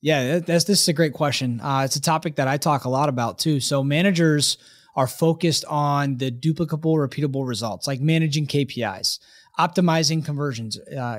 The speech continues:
uh, yeah, that's what we were talking about earlier in the stabilization phase, right? So if I know that it, it takes me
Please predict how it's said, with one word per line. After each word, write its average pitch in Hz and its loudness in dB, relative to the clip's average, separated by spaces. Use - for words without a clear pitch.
uh, 120 -6
yeah, 143 -6
that's 143 -2
what 160 0
we 160 2
were 156 4
talking 151 0
about 135 0
earlier 185 6
in 135 2
the 127 -2
stabilization 139 -4
phase, 113 -18
right? 127 -6
So 147 -4
if 135 -4
I 156 2
know 160 4
that 147 2
it, 135 -4
it 147 -2
takes 165 2
me 156 4